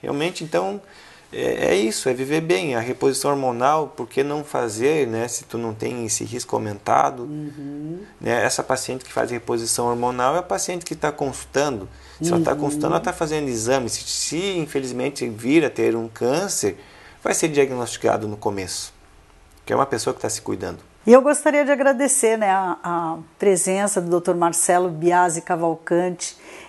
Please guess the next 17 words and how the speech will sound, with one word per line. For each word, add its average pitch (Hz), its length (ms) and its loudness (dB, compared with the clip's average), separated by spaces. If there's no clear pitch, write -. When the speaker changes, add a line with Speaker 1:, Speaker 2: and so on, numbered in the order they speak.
Speaker 2:
ele 175 240 4
que - 140 0
é 170 80 4
cirurgião 170 800 2
oncológico, 170 840 2
mastologista, 170 1000 2
um 175 640 -4
médico 190 600 2
super 220 520 2
dedicado. 180 580 4
A - 20 -4
gente 175 240 -6
já 190 120 0
queria 196 260 2
há 196 40 2
muito 226 520 4
tempo 220 580 2